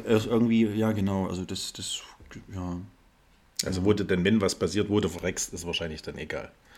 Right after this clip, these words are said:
Speaker 1: Genau, das spielt ja dann
Speaker 2: Ich weiß
Speaker 1: meistens
Speaker 2: nicht, was
Speaker 1: keine
Speaker 2: schlimmer
Speaker 1: Rolle
Speaker 2: ist,
Speaker 1: mehr.
Speaker 2: ertrinken oder, oder ersticken.
Speaker 1: Hm,
Speaker 2: Aber
Speaker 1: das ist
Speaker 2: so weit
Speaker 1: eine
Speaker 2: wollen
Speaker 1: gute
Speaker 2: wir ja nicht
Speaker 1: Frage.
Speaker 2: denken.
Speaker 1: Ich weiß, was passiert.
Speaker 2: Du solltest ja,
Speaker 1: Dein
Speaker 2: du solltest ja eine schöne Zeit machen.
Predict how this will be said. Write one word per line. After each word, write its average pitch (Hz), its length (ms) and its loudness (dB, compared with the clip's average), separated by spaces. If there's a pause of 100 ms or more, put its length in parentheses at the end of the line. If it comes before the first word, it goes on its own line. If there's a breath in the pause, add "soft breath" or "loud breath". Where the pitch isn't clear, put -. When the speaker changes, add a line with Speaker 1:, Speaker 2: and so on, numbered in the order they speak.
(120)
Speaker 1:
Genau, 95 280 6
das 98 300 -2
spielt 113 280 2
ja 104 60 6
dann 98 100 4
Speaker 2:
Ich 98 40 4
weiß 101 100 6
Speaker 1:
meistens 101 180 4
Speaker 2:
nicht, 92 80 2
was 95 80 4
Speaker 1:
keine 98 100 6
Speaker 2:
schlimmer 113 200 8
Speaker 1:
Rolle 107 100 6
Speaker 2:
ist, 95 140 2
Speaker 1:
mehr. 92 80 0
Speaker 2:
ertrinken 107 420 2
oder, 95 400 2
oder 95 180 -2
ersticken. 104 540 0 (2000 loud breath)
Speaker 1:
Hm, 113 260 4
Speaker 2:
Aber 87 80 -2
Speaker 1:
das 85 80 -2
ist - 60 -2
Speaker 2:
so 98 40 4
weit 98 120 8
Speaker 1:
eine 90 40 0
Speaker 2:
wollen 95 120 6
Speaker 1:
gute 98 40 4
Speaker 2:
wir 92 40 4
ja 90 60 4
nicht 135 100 4
Speaker 1:
Frage. 120 120 2
Speaker 2:
denken. 95 320 0
Speaker 1:
Ich - 100 -12
weiß, 104 200 -8
was 107 160 -4
passiert. 101 240 -4
Speaker 2:
Du 98 60 0
solltest 123 400 10
ja, 127 60 8
Speaker 1:
Dein 98 120 8
Speaker 2:
du 107 100 6
solltest 110 260 6
ja 104 120 8
eine 107 100 6
schöne 95 260 2
Zeit 85 240 0
machen. 82 220 -8